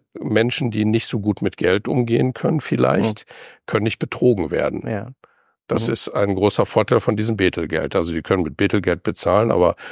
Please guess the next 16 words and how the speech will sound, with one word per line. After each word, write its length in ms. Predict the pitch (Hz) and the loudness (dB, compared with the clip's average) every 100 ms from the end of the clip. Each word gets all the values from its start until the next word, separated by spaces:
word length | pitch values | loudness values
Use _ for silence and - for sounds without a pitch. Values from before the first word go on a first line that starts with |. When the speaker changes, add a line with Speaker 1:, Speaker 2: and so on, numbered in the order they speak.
| - | -14
Speaker 1:
klauen 400 | - 73 85 98 | -6 0 2 2
nützt 360 | 110 104 - - | 0 -2 -6 -6
nix 340 | 80 - - - | -6 -6 -10 -8
von 240 | - 82 | -6 -4
denen. 260 | 82 85 85 | -4 -4 -2
Oder 300 | 82 85 82 | 0 2 2
wenn 100 | 85 | 0
man 100 | 85 | 0
die 80 | 85 | -4
betrügen 520 | 85 - 95 104 107 | -6 -4 -2 0 0
will 120 | 107 | 0
um 180 | 110 104 | 2 0
ihr 300 | 92 95 92 - - - - - | 2 2 2 -2 -14 -14 -14 -6
mühsam 680 | 117 101 104 104 98 101 | -2 2 4 4 4 4
erspartes 720 | - - - - 90 98 - - | 0 0 -2 2 2 2 -2 0
Geld, 400 | - 98 107 | 2 4 2